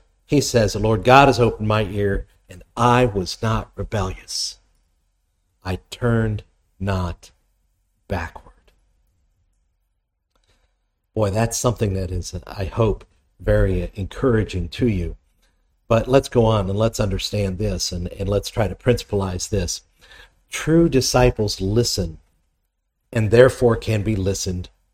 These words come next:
to. To hear the word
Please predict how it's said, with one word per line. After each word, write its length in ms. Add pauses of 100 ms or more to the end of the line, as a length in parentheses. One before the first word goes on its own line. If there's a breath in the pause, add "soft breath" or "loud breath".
(120)
to. 320 (880)
To 80
hear 340
the 120
word 560